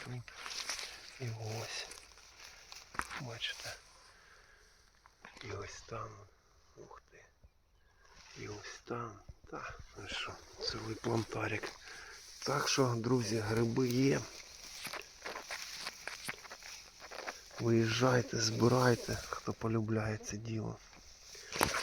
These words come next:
Крутяк. Ну, ось ще дивіться, два брата акробата, бачите. Шукаємо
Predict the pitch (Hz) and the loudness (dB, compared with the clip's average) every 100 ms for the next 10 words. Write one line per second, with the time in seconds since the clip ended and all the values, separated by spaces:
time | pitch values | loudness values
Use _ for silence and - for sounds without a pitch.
0 | - - - - - - - - - - | 0 -4 -12 -16 -14 -12 -12 -12 -12 -14
1 | - - - - - 107 - 131 - - | -14 -20 -18 -8 -6 -6 -6 -6 -6 -10
2 | - - - - - - - - _ - | -16 -20 -20 -20 -20 -20 -20 -20 _ -20
3 | - _ - - - - - - - - | -20 _ -20 -20 -20 -20 -20 -20 -20 -12
4 | - - - - - - - - - - | -12 -10 -12 -12 -16 2 6 8 6 2
5 | - - - - 107 - - - - - | -4 -4 0 2 4 4 4 0 6 6
6 | - - - - - - - 147 - - | 4 -8 -8 -12 -12 -2 -2 -2 -4 -6
7 | - 110 101 - - - - - - 104 | -8 -8 -12 -14 -20 -20 10 12 12 6
8 | 98 101 - - - - - - - - | -8 -2 -2 -2 -2 0 0 -4 -14 -18
9 | - - - - - - - - - - | -20 -20 -20 6 6 6 -6 -12 -12 -12
10 | - - - - - - | -12 -12 -14 -12 -12 -16